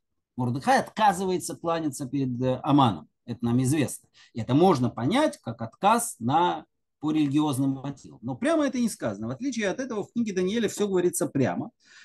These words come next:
Да, он, э, приходит в свой дом и продолжает молиться Богу,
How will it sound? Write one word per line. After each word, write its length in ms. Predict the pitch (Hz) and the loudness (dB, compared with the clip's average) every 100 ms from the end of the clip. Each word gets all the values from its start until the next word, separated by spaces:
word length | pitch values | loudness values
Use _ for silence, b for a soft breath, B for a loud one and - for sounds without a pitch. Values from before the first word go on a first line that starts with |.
| B | B
Да, 140 | 247 240 | 0 2
он, 280 | 226 247 170 | 6 6 6
э, 420 | 151 151 147 135 | 2 2 2 0
приходит 380 | 147 226 247 - | -2 0 -2 -2
в 40 | |
свой 180 | 196 190 | 2 4
дом 360 | 135 107 - - _ _ _ _ _ | 4 0 -4 -16 _ _ _ _ _
и 460 | 214 302 320 233 - | 2 2 2 -2 -4
продолжает 800 | 208 214 208 175 294 302 226 - _ - | -2 2 2 2 2 2 0 -6 _ -2
молиться 540 | 135 202 294 - 285 | 0 2 -2 -4 -2
Богу, 460 | 311 311 269 233 | 0 0 0 -6